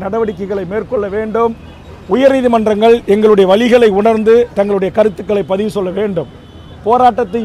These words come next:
விரும்பி அதையே வாழ்க்கையாக ஏற்றுக்கொண்டவர்கள் அல்ல. எங்கள் மீது போராட்டங்கள் திணிக்கப்படுகிறது, எங்கள் வாழ்வுரிமை பறிக்கப்படுகிறது, எங்கள் கல்வி உரிமை பறிக்கப்படுகிறது, எங்கள் மீன்பிடி உரிமை பறிக்கப்படுகிறது, எங்கள் தொழிலாளர் உரிமை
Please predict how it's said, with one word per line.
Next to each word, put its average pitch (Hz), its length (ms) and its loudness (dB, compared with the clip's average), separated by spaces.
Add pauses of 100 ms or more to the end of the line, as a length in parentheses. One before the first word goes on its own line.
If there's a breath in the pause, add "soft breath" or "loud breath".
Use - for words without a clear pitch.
விரும்பி 240 400 -4 (600)
அதையே 247 320 4
வாழ்க்கையாக 233 420 2 (120)
ஏற்றுக்கொண்டவர்கள் 214 680 0
அல்ல. 226 140 4 (680)
எங்கள் 220 260 4
மீது 247 140 2 (100)
போராட்டங்கள் 214 640 4
திணிக்கப்படுகிறது, 202 720 0 (300)
எங்கள் 185 200 -4
வாழ்வுரிமை 220 420 0 (160)
பறிக்கப்படுகிறது, 202 680 -2 (500)
எங்கள் 190 240 -6
கல்வி 247 260 0
உரிமை 220 300 -4
பறிக்கப்படுகிறது, 208 680 2 (260)
எங்கள் 196 220 0
மீன்பிடி 254 320 0
உரிமை 208 300 0
பறிக்கப்படுகிறது, 202 680 2 (540 loud breath)
எங்கள் 196 240 -2
தொழிலாளர் 254 440 4
உரிமை 214 220 -2